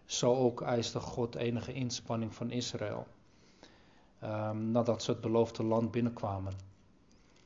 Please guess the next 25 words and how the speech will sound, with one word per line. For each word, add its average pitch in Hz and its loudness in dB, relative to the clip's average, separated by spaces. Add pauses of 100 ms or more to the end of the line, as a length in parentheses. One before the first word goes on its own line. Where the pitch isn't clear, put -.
(580)
Ehm, 117 4
vorige 147 6
week 123 8
hebben 120 2
we 110 -2
stilgestaan 123 2
bij 117 4
het 110 0
rol 120 0
die 117 -2
ouders 113 -2
hebben, 127 0 (360)
hadden 120 2
en 110 0
hebben 117 2
vandaag 110 -2
de 104 -8
dag, 110 -2 (680)
eh, 107 0
bij 110 2
het 113 -2
opvoeden 120 -2
van 113 -2
de 107 -4
kinderen, 120 2